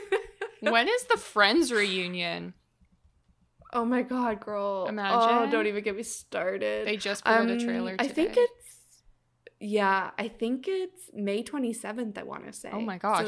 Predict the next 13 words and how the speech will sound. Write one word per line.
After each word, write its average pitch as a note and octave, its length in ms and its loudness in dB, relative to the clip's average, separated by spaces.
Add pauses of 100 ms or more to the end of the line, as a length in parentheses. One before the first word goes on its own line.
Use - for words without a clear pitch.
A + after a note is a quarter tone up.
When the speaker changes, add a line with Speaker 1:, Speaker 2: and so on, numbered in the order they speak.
(120)
Speaker 1:
would G3 80 -10
Speaker 2:
s-, - 20 -10
Speaker 1:
be A#3 160 -4
Speaker 2:
that's A3 220 0
so G3 260 -2
soon. G3 320 -4
That's G#3+ 220 0
next D4+ 240 2
week. A3 520 0
Oh F#3+ 100 -4
my F3+ 120 -4
God. - 240 -12 (300)
Okay. - 300 -12